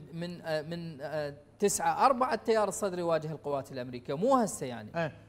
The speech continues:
Speaker 1: وبال ستة عشر
Speaker 2: هذا
Speaker 1: واجه
Speaker 2: مشهود وما
Speaker 1: إيه،
Speaker 2: يحتاج، هذا الناس
Speaker 1: ستة عشر
Speaker 2: كلها
Speaker 1: وبالعشرين،
Speaker 2: تعرفه.
Speaker 1: لكن هم الاطراف الثانيه ما تقبل. يا ب-، يا
Speaker 2: إيه.
Speaker 1: اخي، عندهم عقد مع الولايات المتحده الامريكيه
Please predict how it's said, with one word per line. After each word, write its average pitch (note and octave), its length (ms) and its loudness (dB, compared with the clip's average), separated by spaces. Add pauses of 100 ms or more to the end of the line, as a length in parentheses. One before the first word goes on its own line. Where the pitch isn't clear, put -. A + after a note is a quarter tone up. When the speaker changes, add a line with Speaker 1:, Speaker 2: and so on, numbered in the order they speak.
(260)
Speaker 1:
وبال D3+ 400 0
ستة - 380 -2
عشر G#3 300 2
Speaker 2:
هذا - 100 12
Speaker 1:
واجه C3+ 140 8
Speaker 2:
مشهود B3 520 6
وما G#3 300 8
Speaker 1:
إيه، C4 160 10
Speaker 2:
يحتاج، A3+ 320 8
هذا G3+ 100 10
الناس B3 220 6
Speaker 1:
ستة - 0 -
عشر A#3 120 4
Speaker 2:
كلها G#3 160 8
Speaker 1:
وبالعشرين، B3 440 6
Speaker 2:
تعرفه. C4 100 8
Speaker 1:
لكن C4+ 240 2
هم D4 140 0
الاطراف B3+ 420 4
الثانيه B3+ 360 0
ما B3+ 80 2
تقبل. B3 400 -4
يا A#3 140 6
ب-، F#3+ 80 0
يا G3+ 60 -2
Speaker 2:
إيه. G3 220 4
Speaker 1:
اخي، F3 140 0
عندهم G3+ 300 0
عقد A3 280 0
مع G3 160 -2
الولايات F3 400 0
المتحده G#3 420 -2
الامريكيه C3+ 460 -10